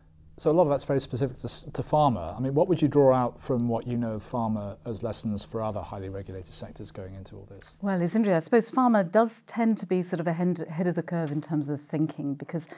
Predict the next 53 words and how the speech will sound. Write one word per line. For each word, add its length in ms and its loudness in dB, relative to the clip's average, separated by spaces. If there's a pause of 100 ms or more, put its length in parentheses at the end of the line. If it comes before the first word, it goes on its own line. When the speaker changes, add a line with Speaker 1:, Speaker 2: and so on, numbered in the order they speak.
(180)
Speaker 2:
let's 240 0
not 160 -2
forget, 320 -4
some 220 -2
of 40 -4
the 100 0
lead 300 -2
times 380 -2
for 80 -14
pharmaceutical 640 -4
products 360 -8
are 40 -14
quite 240 -6
long, 360 -4
ten 300 -2
years 380 0 (200)
plus 280 -4
to 80 -10
get 120 -8
a 40 -12
product 340 -10
to 100 -8
market. 500 -6 (420)
So 120 -2
they've 180 8
been 120 2
thinking 260 -2
long 200 2
and 100 0
hard 240 0
about 260 -8
some 200 -6
of 60 -10
the, 120 -2
the 140 -10
topic 360 -12
areas. 380 -6
And 100 2
in 80 2
fact, 240 -4
we 120 2
were 100 4
engaged 480 0
by 120 -4
the 100 -2
industry 400 -2
associations 800 -6
last 240 -6
summer 240 -2
to 100 -12
work 180 -6
through 240 -4
this. 400 -10